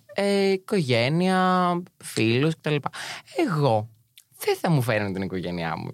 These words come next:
για ευρόητους λόγους. Παρ' όλα αυτά, Ε,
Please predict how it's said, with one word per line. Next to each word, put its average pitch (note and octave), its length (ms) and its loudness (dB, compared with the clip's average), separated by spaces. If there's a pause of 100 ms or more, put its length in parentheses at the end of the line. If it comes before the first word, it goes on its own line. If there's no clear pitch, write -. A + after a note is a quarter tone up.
(120)
για D#3+ 260 0
ευρόητους A#2+ 460 0
λόγους. F2+ 400 -2 (380)
Παρ' D#3+ 200 0
όλα A#3+ 220 2
αυτά, B2 460 -2 (480)
Ε, G#2+ 1120 2